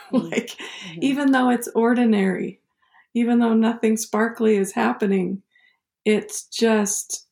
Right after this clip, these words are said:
Speaker 2: it's, it's such a, such a beautiful space to, to be aware of. And, and I've just noticed there's more opportunity to be aware of it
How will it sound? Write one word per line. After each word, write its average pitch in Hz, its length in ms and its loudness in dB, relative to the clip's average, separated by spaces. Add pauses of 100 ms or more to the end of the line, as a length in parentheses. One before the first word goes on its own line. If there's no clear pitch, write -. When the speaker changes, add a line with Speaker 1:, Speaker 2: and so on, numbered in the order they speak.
(400)
Speaker 2:
it's, - 560 -2
it's 214 320 -2
such 240 300 -2
a, 208 380 0 (680)
such - 320 -4
a 208 40 0
beautiful 208 500 -2
space - 680 -6 (840)
to, 214 200 -4 (280)
to 214 100 -6
be 240 180 2
aware 233 560 2
of. - 160 -14 (400)
And, 208 220 0
and 208 180 2
I've 214 220 0
just 214 260 -2
noticed 202 380 0
there's 196 240 0
more 196 260 2
opportunity 190 960 -2 (680)
to 220 100 0
be 208 180 2
aware 190 500 2
of 175 80 -6
it - 180 -8